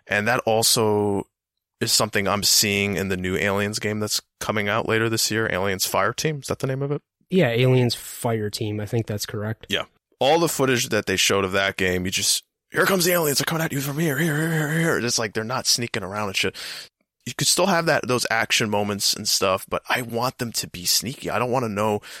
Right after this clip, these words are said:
Speaker 1: exactly where they're coming from all the time. But yeah, I think the guys who made the Dead Space games would be perfect for that.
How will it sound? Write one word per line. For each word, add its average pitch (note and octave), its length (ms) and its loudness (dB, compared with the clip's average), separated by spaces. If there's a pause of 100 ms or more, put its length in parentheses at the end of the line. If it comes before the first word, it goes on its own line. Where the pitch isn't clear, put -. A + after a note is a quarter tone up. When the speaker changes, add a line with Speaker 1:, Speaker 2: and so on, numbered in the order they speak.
(160)
Speaker 1:
exactly G#2 680 0
where F#2+ 160 0
they're G2+ 140 -2
coming C#3+ 320 -2
from D2+ 200 -4
all D#2 140 -2
the D2 80 -8
time. E2 360 -6 (540)
But A2 120 0
yeah, A#2 160 4
I G#2 80 2
think A2+ 160 -2
the G2+ 80 -2
guys F#2+ 260 2
who G2+ 80 -4
made G2 140 2
the F2+ 100 -4
Dead F2+ 180 0
Space - 300 -2
games F2 240 -6
would - 80 -14
be F2 100 -10
perfect - 460 -4
for - 460 -14
that. F2 240 0